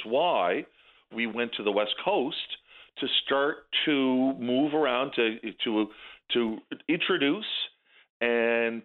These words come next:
to, uh, encourage Ukrainians to look at other parts of the province.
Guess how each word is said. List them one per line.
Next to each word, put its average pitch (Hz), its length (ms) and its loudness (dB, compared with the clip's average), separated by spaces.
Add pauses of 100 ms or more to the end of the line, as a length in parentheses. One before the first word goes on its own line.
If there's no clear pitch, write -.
to, 113 380 0
uh, 110 180 4
encourage 127 680 0 (160)
Ukrainians 117 600 -2 (120)
to 123 40 2
look 120 200 2
at 117 180 2
other 139 380 2
parts 123 340 -2
of 104 60 -6
the 101 60 -4
province. 95 400 -2